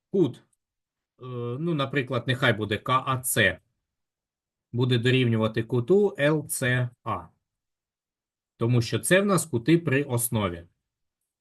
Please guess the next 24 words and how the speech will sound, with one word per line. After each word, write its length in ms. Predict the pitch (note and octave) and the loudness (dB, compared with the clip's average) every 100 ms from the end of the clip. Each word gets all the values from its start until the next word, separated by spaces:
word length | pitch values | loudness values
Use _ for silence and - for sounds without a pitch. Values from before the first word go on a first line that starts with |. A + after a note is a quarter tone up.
| _ _ _ _ | _ _ _ _
Тобто 380 | A2+ A2+ A2 | 0 2 2
мова 320 | A#2 C3+ A2+ G#2+ | 4 4 6 4
в 60 | |
нас 300 | G#2+ G2+ - | 2 0 -2
йде 260 | A2+ D3 F#3+ | 0 4 4
про 280 | C#3 D3+ C#3+ | 4 0 2
ось 260 | A#2+ - | -2 -2
ці 120 | - | -4
кути. 420 | B2+ A#2+ - F2+ - _ _ _ _ _ _ _ _ _ | -4 -4 -4 -6 -8 _ _ _ _ _ _ _ _ _
К 200 | - F#2+ F#2+ | -14 -12 -14
А 80 | F#2 | -12
Ц 380 | - F3+ G#3+ | -6 -4 -4
дорівнює 520 | G3 A2 G#2+ G#2 G2+ G2 | -6 -6 -4 -2 -2 -2
куту 460 | A2+ A2+ E3+ - C3 | -4 0 0 0 0
Л 180 | C3+ | 0
Ц 400 | C3 - A2 G#2+ - _ | -2 0 0 0 -4 _
А. 200 | - F2+ - _ _ - | -14 -14 -16 _ _ -4
Кути 300 | C3+ A3 A3 | 2 2 4
при 220 | D#3 D#3+ | 6 4
основі. 540 | C#3 A#2+ G#2+ F2+ E2+ A2 | 2 0 -2 -2 -6 -4
Згодні, 480 | G#2+ E3+ A3+ G3 | 4 8 8 8
що 180 | D#3+ C#3+ | 8 8
вони 200 | B2 A#2+ | 8 8
рівні? 380 | A2 F#2 F2 F2 | 6 4 0 -8